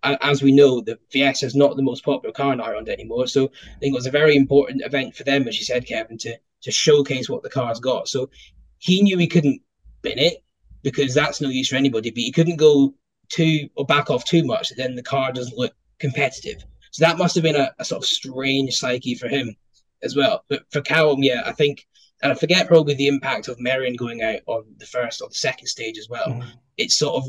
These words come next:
Speaker 1: made the job even simpler for him. He knew that he didn't, obviously he ended up being the top scorer anyway, but that he could do a lot less than that and still get away with it. So as
Speaker 2: Mm-hmm.
Speaker 1: tempting as it must have been to, to try and fight fomo and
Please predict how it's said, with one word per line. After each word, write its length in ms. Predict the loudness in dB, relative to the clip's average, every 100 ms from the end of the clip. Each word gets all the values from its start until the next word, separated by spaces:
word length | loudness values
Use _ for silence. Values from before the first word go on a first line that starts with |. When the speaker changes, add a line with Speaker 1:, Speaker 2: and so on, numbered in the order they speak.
| -8
Speaker 1:
made 360 | 0 4 4 2
the 60 |
job 360 | 2 2 2 -4 -6
even 380 | -2 -2 -2 -4
simpler 300 | -6 -6 -6
for 80 | -8
him. 80 |
He 200 | -4 -2
knew 360 | 0 2 0 0
that 180 | -2 -4
he 80 | 0
didn't, 240 | 2 2 0
obviously 320 | -2 -2 -2
he 120 | -2 -2
ended 220 | -2 0
up 160 | -2
being 160 | -2 -6
the 60 | -4
top 260 | -4 -2
scorer 320 | -2 -4 -2
anyway, 440 | -2 -2 -2 -6 -10
but 100 | -14 -4
that 180 | -2 -2 -4
he 160 | -10 -10 -6
could 160 | -4 2
do 180 | 2
a 20 | 4
lot 280 | 4 4 2
less 220 | 0 -2
than 100 | -8
that 160 | -8 -8
and 80 |
still 180 | -6 -6
get 160 | -4 -6
away 220 | -6 -8
with 100 | -6
it. 100 | -6 -8 -18 _ -4
So 80 | -2
as 100 | 0
Speaker 2:
Mm-hmm. 100 | 0
Speaker 1:
tempting 280 | 2 0 2
as 60 |
it 80 | 2
must 200 | 0 -2
have 80 | 2
been 220 | 2 0
to, 120 | -8
to 160 | -10 -6
try 280 | 0 2 2
and 120 | 4
fight 240 | 4 4
fomo 420 | 6 6 6 2
and 100 | -2